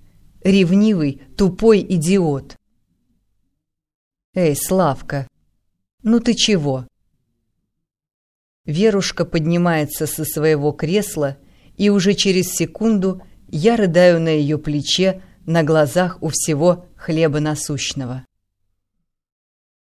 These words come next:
Как он вообще мог такое подумать обо мне? Всхлипываю в ее дельтовидную мышцу. Мы же пожениться собирались. А как же доверие?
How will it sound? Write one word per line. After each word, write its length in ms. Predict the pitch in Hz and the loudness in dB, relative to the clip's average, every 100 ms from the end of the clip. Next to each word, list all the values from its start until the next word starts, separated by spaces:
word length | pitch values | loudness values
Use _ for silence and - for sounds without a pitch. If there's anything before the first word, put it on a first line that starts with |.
| _ | _
Как 260 | - 190 185 | -4 -4 -2
он 160 | 202 | -2
вообще 520 | 190 208 208 - 247 208 | 0 -2 -2 0 2 2
мог 240 | 180 - | 2 0
такое 440 | - 185 185 196 | -2 -2 2 2
подумать 600 | 175 196 190 220 185 143 - | 2 0 2 2 2 0 -2
обо 220 | 147 160 | 0 2
мне? 360 | 165 160 147 - _ _ _ _ _ _ _ | 0 0 -4 -6 _ _ _ _ _ _ _
Всхлипываю 800 | - - - 175 165 156 143 151 147 | -12 -8 -2 0 0 -2 0 0 0
в 60 | |
ее 300 | 139 170 160 | -2 -2 0
дельтовидную 760 | 147 151 147 165 151 135 151 160 | 0 -2 2 0 0 -2 -2 -2
мышцу. 640 | 156 131 - - 143 117 _ _ _ _ _ _ - | -2 -4 -8 -8 -10 -10 _ _ _ _ _ _ -4
Мы 160 | 202 190 | 0 0
же 120 | 196 | 0
пожениться 720 | 196 175 190 190 196 190 165 | -2 -2 2 2 0 -4 -8
собирались. 800 | - 160 156 160 151 147 143 - _ _ _ _ _ _ - | -4 -4 -2 0 -2 -4 -8 -16 _ _ _ _ _ _ -2
А 100 | 202 | -2
как 240 | 214 226 | 0 0
же 120 | 196 202 | 2 2
доверие? 680 | 196 170 180 175 170 160 | 2 2 0 0 -2 -6